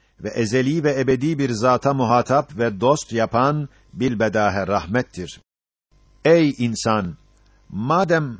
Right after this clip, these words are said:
rahmet böyle kuvvetli ve cazibedar ve sevimli ve medetkar bir hakikat-ı mahbubedir,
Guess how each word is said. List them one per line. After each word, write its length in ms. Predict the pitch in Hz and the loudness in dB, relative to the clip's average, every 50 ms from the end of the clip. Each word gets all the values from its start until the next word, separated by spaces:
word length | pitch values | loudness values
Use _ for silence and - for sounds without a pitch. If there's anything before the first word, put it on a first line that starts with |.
| - 98 101 | -6 -2 0
rahmet 440 | 131 131 123 135 151 156 - - | 0 0 0 0 -2 -2 -2 -2
böyle 260 | 107 143 170 175 160 151 | 0 2 2 2 2 0
kuvvetli 680 | - - 143 131 127 139 139 131 - 143 143 151 139 | 0 -2 -2 0 2 2 2 0 -2 -4 -2 0 2
ve 120 | 139 131 | 2 2
cazibedar 760 | 123 131 135 131 127 107 127 120 131 127 113 127 131 135 131 113 95 80 - _ _ _ - | 2 4 4 4 2 2 0 0 2 2 4 4 4 4 2 0 -4 -8 -12 _ _ _ -8
ve 180 | 80 98 127 | -4 -2 -2
sevimli 680 | 127 - 131 131 127 139 147 147 143 143 156 170 165 | 0 2 0 2 2 2 0 0 0 0 0 0 2
ve 100 | 139 135 | 2 0
medetkar 800 | 123 120 123 127 120 135 127 - - - 151 160 160 147 127 104 | 0 0 0 0 0 0 -2 -2 -2 0 2 2 2 2 0 0
bir 140 | 104 131 135 | 0 0 0
hakikat-ı 580 | 113 101 120 117 - 143 - 175 170 - 139 127 | 0 -2 -2 -2 -2 -2 -2 -2 -2 -2 0 0
mahbubedir, 760 | 123 123 107 98 - 123 123 127 147 151 127 107 98 87 - | 0 0 -2 -2 -2 0 2 2 2 2 2 -2 -4 -6 -8